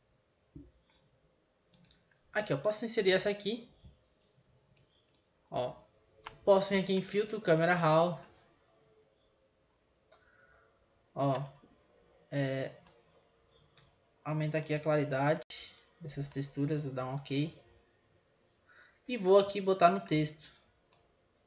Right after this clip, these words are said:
No texto, só que é no, só no, não é no culto da, é só no culto, é, eu não quero nesse texto, em todo o texto, na verdade, aqui, ó.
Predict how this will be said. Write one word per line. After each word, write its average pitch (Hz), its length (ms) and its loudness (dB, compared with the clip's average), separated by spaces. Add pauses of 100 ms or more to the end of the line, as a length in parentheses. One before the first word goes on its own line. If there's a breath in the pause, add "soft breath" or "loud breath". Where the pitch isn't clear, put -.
No 143 80 -6
texto, 139 380 -8
só 147 100 -6
que 180 140 -10
é - 20 -6
no, 185 140 -8
só 170 280 -6
no, 190 320 -4
não 180 160 -4
é 190 80 -2
no 208 140 -4
culto 190 300 -8
da, 180 240 -2
é 160 120 0
só 170 160 -4
no 196 160 -4
culto, - 300 -12
é, 156 220 -2
eu 156 80 0
não 170 120 -4
quero 165 260 -4 (180)
nesse 156 340 -6
texto, 147 320 -4
em 160 240 -2
todo 196 300 6
o 202 40 -8
texto, 147 340 2
na 143 100 2
verdade, 131 440 -2
aqui, - 160 -8
ó. 120 120 0